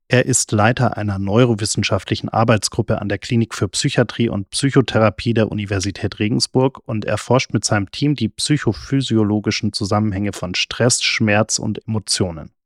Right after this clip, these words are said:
Außerdem arbeitet er therapeutisch mit Menschen, die unter Belastungen verschiedenster Art leiden und begleitet sie auf dem Weg zu psychischer Gesundheit und Zufriedenheit.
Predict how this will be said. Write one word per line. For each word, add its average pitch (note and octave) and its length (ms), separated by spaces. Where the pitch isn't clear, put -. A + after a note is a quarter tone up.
Außerdem A#2 420
arbeitet A2+ 440
er G#2 260
therapeutisch A2+ 800
mit G2+ 180
Menschen, G#2+ 440
die A#2 100
unter G#2+ 240
Belastungen G#2 580
verschiedenster A2+ 720
Art A2 220
leiden A2 320
und - 380
begleitet G#2 500
sie C#3 160
auf A2 80
dem G2+ 240
Weg G2+ 240
zu - 160
psychischer - 560
Gesundheit F#2+ 540
und A#2+ 180
Zufriedenheit. F#2+ 680